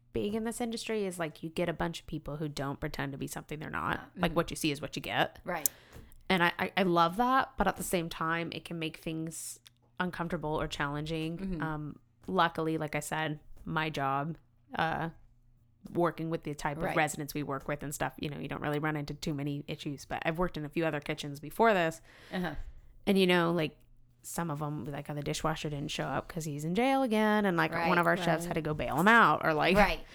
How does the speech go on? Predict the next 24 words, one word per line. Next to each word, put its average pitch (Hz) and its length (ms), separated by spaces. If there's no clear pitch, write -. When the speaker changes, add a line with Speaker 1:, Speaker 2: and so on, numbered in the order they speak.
Speaker 2:
Oh, 208 120
yeah. 370 200
Speaker 1:
you 208 140
know, 175 140
some 175 200
chefs 160 300
come 160 180
back 147 300
and 165 80
they're 156 80
sniffing. 139 520
And, 156 140
like, 180 220
Speaker 2:
Right. - 100
Speaker 1:
you 208 80
know, 202 80
and 202 160
you're 202 120
Speaker 2:
Mm-hmm. 285 40
Speaker 1:
just 196 220
like, 175 260
so 214 380
Speaker 2:
Right. 180 100
Speaker 1:
that, - 240